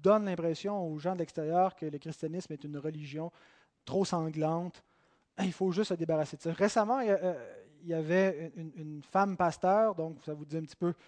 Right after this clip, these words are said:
de quel courant, euh, euh, de, de, de, du christianisme, euh, et qui, qui écrivait sur un journal en ligne, euh, elle dit, « Je suis repoussée par les hymnes qui parlent du sang de Jésus. »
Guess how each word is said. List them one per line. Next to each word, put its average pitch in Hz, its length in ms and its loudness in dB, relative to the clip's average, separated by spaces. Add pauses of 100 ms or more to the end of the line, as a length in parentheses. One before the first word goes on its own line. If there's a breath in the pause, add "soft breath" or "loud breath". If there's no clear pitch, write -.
(420 soft breath)
de 147 140 -8
quel 165 220 -4
courant, 175 560 2
euh, 151 200 0 (440 soft breath)
euh, 156 280 -12
de, 151 300 -8
de, 147 240 -8
de, 143 180 -8
du 139 140 -16
christianisme, 170 720 -4
euh, 143 520 -8
et 156 80 -8
qui, 170 180 -12
qui 165 140 -8
écrivait 175 880 2
sur 160 240 -8
un 160 120 -4
journal 180 580 2
en 160 220 -4
ligne, 196 380 0 (720 soft breath)
euh, 156 320 -2 (520)
elle 160 140 -4
dit, « 160 180 -2
Je 190 100 0
suis 233 240 0
repoussée 294 720 2
par 220 200 4
les 190 440 2
hymnes 233 340 2
qui - 180 -8
parlent 226 500 2
du 165 180 -8
sang 247 340 0
de 185 140 2
Jésus. » 156 580 -4